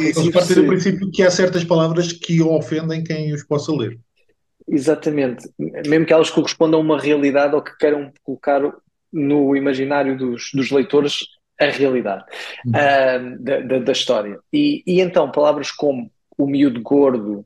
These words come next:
Speaker 2: ou o miúdo feio ou outras coisas. Depois eu ouvi no Governo de Sombra também umas ma-, ainda mais interessantes, que era, ah, reescrever mesmo partes das, da história, que é, há uma viagem que é feita, "Ah, imagina que viajaste e foste com o Hemingway aqui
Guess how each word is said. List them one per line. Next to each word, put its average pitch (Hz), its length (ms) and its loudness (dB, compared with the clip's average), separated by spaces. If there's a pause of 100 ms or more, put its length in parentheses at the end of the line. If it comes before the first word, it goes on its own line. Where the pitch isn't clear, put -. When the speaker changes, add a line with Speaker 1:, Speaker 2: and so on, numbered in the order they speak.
(160)
Speaker 2:
ou 117 600 0
o - 40 -6
miúdo 135 300 0
feio 113 560 2 (200)
ou 196 140 6
outras 233 320 2
coisas. 170 360 2
Depois 170 200 -2
eu 175 80 2
ouvi 165 160 0
no 170 120 -4
Governo 160 240 -2
de 151 60 -12
Sombra 160 260 -4
também 156 260 -2
umas 156 240 -2
ma-, 156 120 -4
ainda 151 260 -2
mais 151 260 0
interessantes, 135 600 -2
que 139 140 0
era, 120 300 2 (320)
ah, 123 420 2 (680)
reescrever 196 720 2
mesmo 185 260 -4
partes 180 320 0
das, 175 300 -4 (160)
da 156 80 2
história, 165 360 0
que 151 240 -2
é, - 40 -4
há 143 120 -2
uma 151 180 -2
viagem 156 520 0
que - 80 -4
é 143 40 -6
feita, - 300 -4
"Ah, 190 280 0
imagina 175 460 -2
que 156 80 -10
viajaste 160 680 0
e 151 200 -4
foste - 320 -4
com 156 160 -2
o 143 80 2
Hemingway 147 800 -2
aqui 151 520 -2